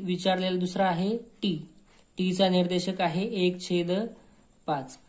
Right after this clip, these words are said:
आता यांच्यातला distance काढायचं म्हणजे आपण पाहिलं की मोठी संख्या वजा लहान संख्या, मग याच्यामध्ये मोठा निर्देशक आहे one upon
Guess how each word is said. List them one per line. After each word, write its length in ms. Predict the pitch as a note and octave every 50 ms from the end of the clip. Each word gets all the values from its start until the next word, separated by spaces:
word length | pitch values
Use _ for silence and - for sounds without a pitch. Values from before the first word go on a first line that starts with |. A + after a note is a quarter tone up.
| _ _
आता 180 | - E3+ F3 G3
यांच्यातला 460 | F#3+ F#3 F3+ F#3 F3+ G3+ G3 G#3 G3+
distance 480 | G3+ F#3 F#3+ G3 F#3 - - G#3 G3 G3+
काढायचं 380 | - G3 F#3+ G3 G3+ G3 G3+
म्हणजे 240 | G3+ G3 F#3+ F#3+ G3
आपण 240 | F#3+ F#3+ - G3+ G3
पाहिलं 380 | F#3+ G3 G3 F#3 F#3 F3+ E3+ E3
की 360 | E3 - G3+ A3 B3 C#4+ C#4 A#3
मोठी 400 | G3+ F#3 F3+ F3+ F3 F#3 G#3 A3
संख्या 500 | G3+ G#3 G3 F#3 F3+ F#3 F3+ E3 D#3 D#3+ - - - - - _ _ _ _ _ _ _ _ - _ _ _ _ _ _ -
वजा 380 | E3 E3 E3 D#3+ F#3 G3+ A#3 B3+
लहान 340 | A3 F3+ E3 F3 F3+ F#3 F3+
संख्या, 360 | F3+ F3 D#3 D3 - C#3+ C#3
मग 100 | D3 D#3
याच्यामध्ये 480 | D#3+ E3 D#3+ - F3+ F3+ F3+ F3+ F#3+
मोठा 320 | F#3+ F#3+ F3+ F3+ F3+ F#3+ F#3
निर्देशक 500 | F3+ F3+ F3+ F3 F3+ F3+ F3 - F#3 F#3
आहे 240 | F3 F3+ F#3 G#3+ G#3+ - - - - - - _ _ - - _ _ _ _ - _ _ - _ - _ _ _ _ _ - _ _ _ _ _ _ - - - _ -
one 340 | F3+ E3+ F3 F3+ F#3 F#3+ F#3
upon 380 | F3 F3 - F3+ F#3 G3+ A3